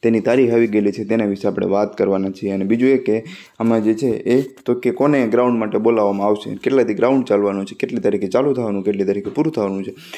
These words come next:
અને બીજો રાઉન્ડ આવશે કે નહીં આવે, તેના વિશે આજે આપણે ચર્ચા કરવાના છીએ. તો જે ફોરેસ્ટ દ્વારા જે, અ, નોટિફિકેશન બહાર પાડવામાં આવેલી છે, તેમાં એવું લખ્યું છે કે પચીસ ગણા જે ઉમેદવારો છે,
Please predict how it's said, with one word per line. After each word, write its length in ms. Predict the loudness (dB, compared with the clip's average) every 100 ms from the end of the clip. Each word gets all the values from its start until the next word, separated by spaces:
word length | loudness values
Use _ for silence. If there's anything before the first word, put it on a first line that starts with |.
| -20 -8 0
અને 160 | 4
બીજો 300 | 4 4 4
રાઉન્ડ 260 | 4 2 2
આવશે 280 | 2 0 -2
કે 100 | 2
નહીં 260 | 2 4
આવે, 120 | 2
તેના 240 | 2 0 0
વિશે 180 | 0 0
આજે 160 | 0
આપણે 160 | 0 -2
ચર્ચા 340 | -4 -4 -4
કરવાના 420 | 0 2 2 -2 -10 _ -8 -6
છીએ. 280 | -4 -4 -8 -20 _
તો 100 | 2
જે 100 | 2
ફોરેસ્ટ 320 | 4 2 2
દ્વારા 220 | 4 2 4
જે, 260 | 4 2 0 -10 _ _ _ _ -2
અ, 40 | 0 0 -2 -2
નોટિફિકેશન 600 | 0 0 0 -2 0 2
બહાર 160 | 2
પાડવામાં 420 | 2 2 2 0
આવેલી 320 | 2 2 2 0
છે, 160 | -4 -6 _ _ _ _ _ _ _ _ _ _
તેમાં 220 | 2 4 4
એવું 120 | 4
લખ્યું 240 | 2 0
છે 140 | -2 -2
કે 100 | -2
પચીસ 300 | -2 -2 0
ગણા 240 | 2 2
જે 100 | 2
ઉમેદવારો 460 | 2 2 2 2
છે, 140 | 2